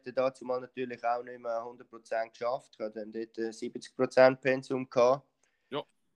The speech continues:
Speaker 1: Ähm, da habe ich Mittwochnachmittag frei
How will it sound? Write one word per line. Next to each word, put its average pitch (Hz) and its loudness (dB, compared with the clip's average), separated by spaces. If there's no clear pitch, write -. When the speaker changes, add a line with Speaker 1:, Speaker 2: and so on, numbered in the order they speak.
Speaker 1:
Ähm, 117 2
da 107 2
habe 113 -2
ich 110 -14
Mittwochnachmittag 120 0
frei 117 0